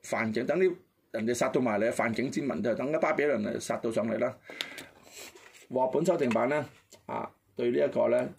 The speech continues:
嘅翻譯呢係準確啲嘅。第十，第三章第十六節啊。啊，或者唔係準確啲係先至嚟得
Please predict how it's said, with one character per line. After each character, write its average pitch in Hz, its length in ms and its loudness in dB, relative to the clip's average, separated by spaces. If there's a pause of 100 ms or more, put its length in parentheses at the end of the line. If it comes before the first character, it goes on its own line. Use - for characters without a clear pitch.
(460)
嘅 123 100 -6
翻 127 220 0
譯 - 80 -2
呢 120 80 0
係 113 140 -2
準 110 180 0
確 104 120 0
啲 - 120 -2
嘅。 - 1120 -4
第 - 60 0
十， - 180 -2 (800)
第 113 180 4
三 156 380 2
章 151 200 2
第 - 140 0
十 143 220 -2 (320)
六 117 120 2 (300)
節 - 220 -4
啊。 160 180 0 (1040)
啊， - 160 -4
或 - 160 0
者 135 100 0
唔 156 60 0
係 104 180 0
準 - 220 -2
確 120 200 2
啲 139 180 -2
係 98 120 0 (420)
先 - 240 -6
至 113 140 0
嚟 - 140 0
得 - 240 0